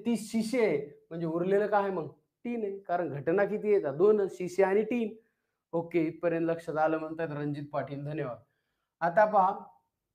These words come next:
आपल्याला main question विचारला की समजा शिशाची मिळवली जाणारे जे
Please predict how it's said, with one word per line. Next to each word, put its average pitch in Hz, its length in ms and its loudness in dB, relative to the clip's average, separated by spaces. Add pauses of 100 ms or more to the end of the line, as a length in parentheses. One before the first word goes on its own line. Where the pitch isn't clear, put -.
(480)
आपल्याला 185 340 4
main 190 300 2
question 220 380 0
विचारला 196 440 6
की 202 140 -2
समजा 196 420 2
शिशाची 208 680 0
मिळवली 202 520 4
जाणारे 185 400 2
जे 190 120 0